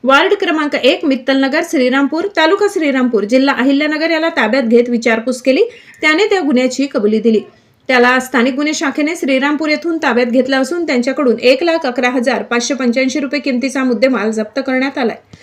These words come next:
ही कारवाई पोलीस अधीक्षक अजय कुमार बन्सल,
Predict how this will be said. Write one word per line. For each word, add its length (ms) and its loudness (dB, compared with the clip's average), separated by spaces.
ही 60 -4
कारवाई 380 4
पोलीस 300 -2
अधीक्षक 440 -2
अजय 220 4
कुमार 280 0
बन्सल, 400 0